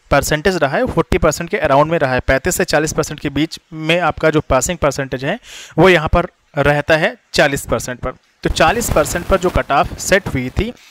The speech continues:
वो पचपन से साठ नंबर के बीच में यहाँ पर सेट हुई थी, जो कि मैक्सिमम कट ऑफ हमारे द्वारा जो है, बताई गई थी। और मैं इसी कट ऑफ पर कायम हूँ, पचपन से साठ के बीच। अगर general category में आप male हैं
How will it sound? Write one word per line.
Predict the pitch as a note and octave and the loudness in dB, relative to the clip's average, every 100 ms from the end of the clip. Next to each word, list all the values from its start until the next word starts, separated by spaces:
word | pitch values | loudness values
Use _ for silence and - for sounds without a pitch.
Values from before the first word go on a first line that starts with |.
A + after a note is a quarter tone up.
| _ - | _ -2
वो | G3 | 2
पचपन | - - - G#3 | 2 0 0 0
से | G3 A3 | 0 -2
साठ | - D3+ F3+ | 2 2 2
नंबर | F3+ D#3+ D#3 D#3+ | 0 -2 -2 -2
के | C#3+ | -2
बीच | C#3+ F3 F3+ | 0 -2 0
में | E3 | -2
यहाँ | C3+ | -2
पर | - F3 | -2 -2
सेट | - - - - | 0 0 4 2
हुई | C3 C3+ | 2 -6
थी, | D#3 F#3+ - - - - _ _ _ D#3+ | -6 -6 -8 -18 -20 -20 _ _ _ -20
जो | B2+ F3+ A3 | 0 6 6
कि | - F3 | 6 -4
मैक्सिमम | C#3 C3 C#3 - A3 | -4 -2 -2 0 -2
कट | F3 C#3 | -2 0
ऑफ | E3+ | 0
हमारे | D3 C#3 | 2 2
द्वारा | C3+ C#3 | 4 2
जो | C#3 | 2
है, | D3+ A#3 _ _ _ _ D3 | -2 -6 _ _ _ _ -2
बताई | C3+ B2+ A#2+ | 0 2 0
गई | B2 A#2 | -4 -10
थी। | - B2+ _ - | -12 -14 _ 2
और | E3+ F#3 | 4 4
मैं | A3 - | 0 -2
इसी | F3+ - B3 | -4 -2 0
कट | D#3+ - | 0 2
ऑफ | D3+ - | 0 2
पर | F3+ | 0
कायम | D3 C#3 D3 | 2 2 0
हूँ, | F#3 - | -4 0
पचपन | D#3 - - G#3+ | 0 0 0 0
से | G3+ G#3+ | 2 0
साठ | - E3 F#3 - | 0 2 2 2
के | - | -2
बीच। | D3+ D#3+ C#3 - _ D3 | 0 2 0 -2 _ -2
अगर | F3 G3+ F3 C3 B2+ | 2 4 2 -6 0
general | D3+ F3+ A3+ | 2 2 2
category | F3 - C3 C#3+ | 0 0 0 0
में | D3 D3+ A#2 _ _ _ _ | 0 0 -2 _ _ _ _
आप | E3 E3+ - _ _ _ _ | 2 2 0 _ _ _ _
male | C#3 C#3 F3+ A#3+ F#3 | -10 0 4 4 4
हैं | C#3 A#2+ | 0 -4